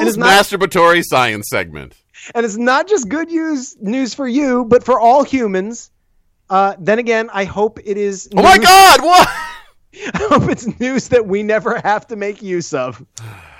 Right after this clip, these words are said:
Speaker 1: So there's a team of researchers.
Speaker 2: This is a penis thing, isn't it?
Speaker 1: <laughs> No, no, no, no. <laughs>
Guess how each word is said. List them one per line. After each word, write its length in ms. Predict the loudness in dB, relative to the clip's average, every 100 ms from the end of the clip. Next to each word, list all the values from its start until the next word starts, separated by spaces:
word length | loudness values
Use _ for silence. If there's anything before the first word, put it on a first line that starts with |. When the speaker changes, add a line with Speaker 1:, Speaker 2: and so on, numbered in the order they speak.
| -20 -20 -20 _ -20 _
Speaker 1:
So 220 | -4 -2
there's 240 | 0 0 -2
a 40 |
team 220 | -4 -6
of 100 | -6
researchers. 480 | -4 -2 0 -2 -2
Speaker 2:
This 80 | -8
is 60 | -8
a 60 |
penis 440 | -10 -10 -10 -12 -16
thing, 220 | -16 -16
isn't 380 | -18 -20 -20 -20 -16
it? 200 | -10 -6
Speaker 1:
<laughs> 0 |
No, 680 | -6 -6 -2 -2 0 -2 -6 -12
no, 380 | -14 -10 -6 -6 -2
no, 200 | -2 0
no. 360 | 0 0 -2 -4
<laughs> 680 | -4 -4 -8 -10 -8 -4 -4